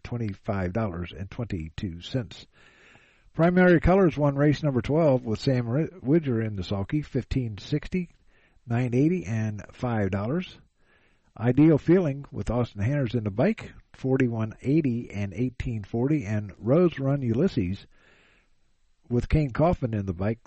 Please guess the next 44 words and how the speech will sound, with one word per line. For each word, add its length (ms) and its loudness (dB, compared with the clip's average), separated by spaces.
three 240 0
dollars 360 0
and 120 -18
forty 260 -6
cents 540 -10
to 160 -2
show. 440 0
The 200 -16
time 160 -4
of 60 -8
the 40 -12
race, 260 -2
one 140 -4
fifty-one 600 -4
and 180 -10
one, 420 -2
or 120 -2
one 160 0
fifty-one 480 -4
even. 440 -4
The 100 -2
two 180 4
dollar 300 6
exacta, 500 0
and 40 -4
I 100 -2
get 200 2
this, 380 0
this 300 -2
is 120 -6
a 60 4
good 160 4
one. 220 -8
The 160 2
exacta 460 0
paid 180 2
out 180 -2
six 480 -6
hundred 520 0
seventy-four 760 -2
dollars 440 0
and 120 -12
forty 300 -2
cents. 420 -4